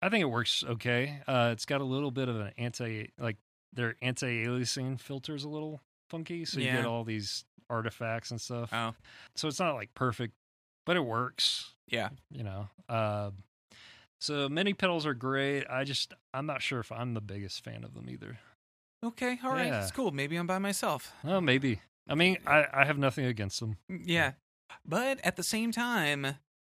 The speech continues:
Speaker 2: it is nice that you have a small footprint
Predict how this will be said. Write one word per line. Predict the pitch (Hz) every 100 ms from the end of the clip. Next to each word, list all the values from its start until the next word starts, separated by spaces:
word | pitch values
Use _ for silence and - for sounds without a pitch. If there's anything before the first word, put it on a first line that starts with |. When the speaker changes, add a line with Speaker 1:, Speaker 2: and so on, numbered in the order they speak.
| -
Speaker 2:
it | 160
is | 233 214
nice | 180 185 160 131 - -
that | 135 123 123 - _ - _ 151
you | 156
have | 143
a |
small | - 170 156 156
footprint | - - - 143 135